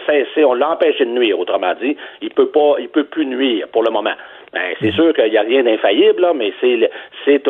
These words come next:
Speaker 1: t'es obligé à un moment donné d'y aller avec, euh, les éléments que t'as dans l'enquête. Et là, donc, c'est, c'est, c'est ce qui a été décidé. Puis t'as pas le choix de faire ça, là, parce qu'encore une fois, il faut bien que les gens comprennent, si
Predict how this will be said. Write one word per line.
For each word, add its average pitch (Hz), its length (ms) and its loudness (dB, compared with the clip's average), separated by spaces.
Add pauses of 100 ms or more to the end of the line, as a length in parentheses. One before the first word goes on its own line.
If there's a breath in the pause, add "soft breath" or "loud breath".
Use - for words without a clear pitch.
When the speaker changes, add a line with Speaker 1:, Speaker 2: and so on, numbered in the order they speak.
Speaker 1:
t'es 113 180 0
obligé 127 320 0
à - 20 2
un 165 60 0
moment 120 220 -2
donné 113 260 0
d'y 107 280 2
aller 113 260 4
avec, 107 280 -2
euh, 98 80 2
les 98 180 -6
éléments 110 320 2
que - 140 -16
t'as 135 240 2
dans 104 140 0
l'enquête. 113 500 0 (400 loud breath)
Et 92 60 -4
là, 123 240 4
donc, 120 320 0
c'est, 104 220 -4
c'est, 113 160 -14
c'est 117 120 -2
ce 113 60 -6
qui - 80 -2
a 110 60 6
été 104 180 -2
décidé. 95 460 -6
Puis - 320 -18
t'as 104 80 0
pas - 140 0
le 160 80 0
choix 226 140 0
de - 60 -8
faire - 260 0
ça, 139 140 2
là, 104 120 -2
parce - 180 -4
qu'encore 131 340 0
une 123 80 -6
fois, 190 180 0
il - 40 -10
faut 135 100 -2
bien 147 100 2
que 160 60 -6
les 139 140 0
gens 135 100 -2
comprennent, 127 500 2 (520 loud breath)
si 202 180 -2